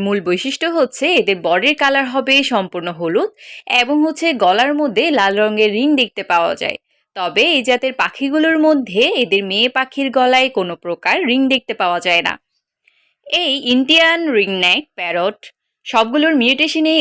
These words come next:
এসেছে ইন্ডিয়া ও পাকিস্তানের বনাঞ্চল থেকে। পোষা পাখি হিসেবে পাখিগুলোর কদর প্রায় সারা পৃথিবীতেই রয়েছে।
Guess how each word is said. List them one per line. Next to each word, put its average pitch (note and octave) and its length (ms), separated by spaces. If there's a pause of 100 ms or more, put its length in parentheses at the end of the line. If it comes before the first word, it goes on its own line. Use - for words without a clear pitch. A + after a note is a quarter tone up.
এসেছে G3+ 280 (160)
ইন্ডিয়া G3+ 280 (100)
ও - 20 (180)
পাকিস্তানের C#4 640
বনাঞ্চল E3 400 (120)
থেকে। E3 200 (420)
পোষা A#3+ 320
পাখি D#4+ 220 (100)
হিসেবে D4+ 320 (140)
পাখিগুলোর B3+ 500 (100)
কদর G#3+ 340 (100)
প্রায় E3 280
সারা G#3 300
পৃথিবীতেই C#4+ 580
রয়েছে। F3 320